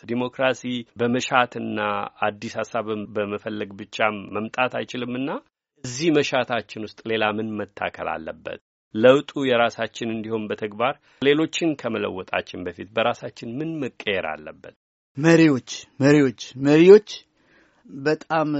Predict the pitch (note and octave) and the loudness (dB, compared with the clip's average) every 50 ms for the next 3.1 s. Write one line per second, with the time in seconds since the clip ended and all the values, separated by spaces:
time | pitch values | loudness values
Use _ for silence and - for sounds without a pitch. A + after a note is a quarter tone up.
0 | C3+ C3 B2+ A#2+ - C#3 C3+ - - D3 C3 C#3 C#3+ A#2+ A2+ A2+ C#3 C3+ C3 C#3 | -4 -6 -8 -8 -6 -6 -4 -2 -2 0 0 0 0 0 0 0 0 0 2 0
1 | D3+ F#3+ G#3+ - _ _ _ _ - A2+ A2 B2+ D3 E3 E3 F3+ F3 D#3+ D#3+ D3+ | -2 -4 -6 -10 _ _ _ _ -18 -12 -4 2 4 6 6 6 6 4 4 4
2 | E3 C#3+ D3 C3 - D#3 C#3 A#2 - - - - A#2+ B2+ C#3+ D3 D3 C3 C#3+ C#3 | 4 4 4 2 2 0 0 0 -2 -8 -12 -6 -2 0 0 0 0 0 0 0
3 | C3 | 0